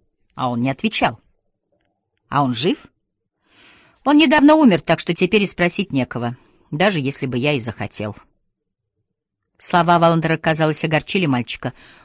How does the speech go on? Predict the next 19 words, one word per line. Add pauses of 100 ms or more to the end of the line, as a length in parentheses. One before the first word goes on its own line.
(120)
Он
уткнулся
в
свою
шпаргалку
в
поисках
следующего
вопроса. (1000)
«А
вы
когда-нибудь
раскаивали,
что
пошли
в
полицию?» (200)
«Сто
раз,